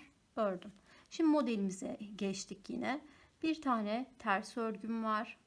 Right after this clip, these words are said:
Dört düz örüyorum. Bir, iki, üç ve dört düz ördüm. Beşte altıyı yer değiştiriyorum.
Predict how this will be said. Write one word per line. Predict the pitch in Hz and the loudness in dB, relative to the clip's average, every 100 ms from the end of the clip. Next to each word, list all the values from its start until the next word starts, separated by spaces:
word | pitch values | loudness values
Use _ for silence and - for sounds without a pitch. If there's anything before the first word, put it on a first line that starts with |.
| _ - 202 | _ -4 0
Dört | 226 233 - - - | 0 -2 -8 -20 -8
düz | 202 208 | -6 -4
örüyorum. | 196 190 190 185 208 208 | -2 0 0 0 -2 -2
Bir, | 196 202 214 - _ _ _ _ _ _ _ - | -2 -4 -6 -10 _ _ _ _ _ _ _ -8
iki, | 226 - - 214 220 - _ _ - _ _ _ - | -8 -6 -4 -4 -4 -10 _ _ -20 _ _ _ -8
üç | 208 214 - - - _ - | -6 -6 -10 -18 -20 _ -6
ve | 196 180 | -6 -2
dört | 196 220 220 | 0 -2 -4
düz | 233 220 | -8 -2
ördüm. | 226 208 190 208 254 - - - - - | 0 0 -4 -6 -8 -14 -20 -20 -12 2
Beşte | 277 277 - 285 | 2 2 0 2
altıyı | 240 247 240 233 214 | 4 2 0 -4 -2
yer | 214 226 247 | 2 2 2
değiştiriyorum. | 247 254 233 - 247 254 247 254 | 0 -2 -4 -6 0 0 2 0